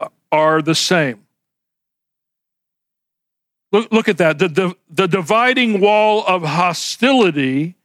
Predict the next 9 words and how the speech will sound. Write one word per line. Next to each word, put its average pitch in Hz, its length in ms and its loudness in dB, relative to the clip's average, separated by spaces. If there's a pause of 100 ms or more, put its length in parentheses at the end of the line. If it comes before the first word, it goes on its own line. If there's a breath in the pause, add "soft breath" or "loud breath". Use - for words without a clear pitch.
(720)
by 180 140 2
abolishing 214 640 0
the 196 80 4
law 196 260 2
of 180 100 -8
commandments 196 600 0
expressed 190 500 -2
in 180 180 -2 (140)
ordinances, 180 1000 0